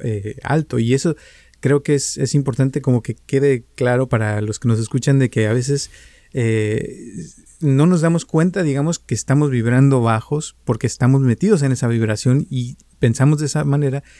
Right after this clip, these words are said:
y sentimos que estamos bien, que estamos en lo correcto, siendo que estamos vibrando bajos. Y todo lo que está,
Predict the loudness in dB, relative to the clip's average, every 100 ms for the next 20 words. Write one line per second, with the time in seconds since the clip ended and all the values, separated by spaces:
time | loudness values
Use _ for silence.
0 | -14 -6 -4 0 0 2 0 0 -2 -2
1 | 2 2 2 2 2 0 -2 -2 -2 0
2 | -2 -2 -2 -2 -4 -8 -8 -20 -20 -10
3 | 0 2 2 -2 -4 0 2 2 0 0
4 | 0 0 0 0 0 -2 -4 -6 0 2
5 | 2 -2 0 -2